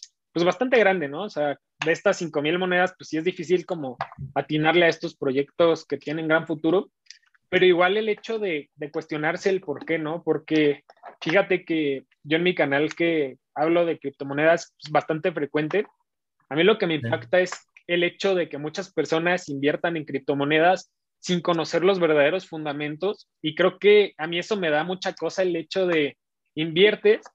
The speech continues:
Speaker 1: y tú y yo sabemos que si alguna de nuestras criptomonedas favoritas se cae, pues estamos emocionados por comprar más, ¿sabes? Cosa
Speaker 2: Exacto.
Speaker 1: que, que si una persona no conoce los fundamentos y, y compró porque alguien le dijo, o porque trata de copiar un portafolio, etcétera,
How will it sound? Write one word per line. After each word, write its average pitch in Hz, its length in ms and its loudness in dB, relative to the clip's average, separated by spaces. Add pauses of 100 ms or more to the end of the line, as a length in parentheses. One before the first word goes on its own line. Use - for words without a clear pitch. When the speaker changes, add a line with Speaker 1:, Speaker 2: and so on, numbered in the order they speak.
(420)
Speaker 1:
y 185 140 -4
tú 208 80 4
y 220 100 4
yo 233 140 4
sabemos 196 560 -4
que 151 180 -4
si 147 320 -2
alguna 156 300 0
de 208 60 0
nuestras 156 340 -4
criptomonedas 147 580 -2
favoritas 151 480 0
se 156 140 -8
cae, 185 280 0
pues 139 140 -12
estamos 180 400 -6
emocionados 151 640 0
por - 160 -8
comprar 151 400 -2
más, 156 200 0
¿sabes? 180 360 2 (420)
Cosa 185 260 -2
Speaker 2:
Exacto. 120 120 -6
Speaker 1:
que, 165 400 -4 (400)
que 185 80 0
si 190 140 0
una 220 200 2
persona 190 680 0
no 185 240 -4
conoce 196 280 -6
los 185 140 -6
fundamentos 170 800 -2
y, 143 400 -4
y 143 60 -8
compró 160 380 2
porque 190 240 2
alguien 175 240 4
le 143 100 4
dijo, 170 640 0 (480)
o 156 100 0
porque 160 280 0
trata 165 260 2
de 175 80 0
copiar 165 260 -2
un 185 100 -4
portafolio, 165 600 -4
etcétera, 185 580 -4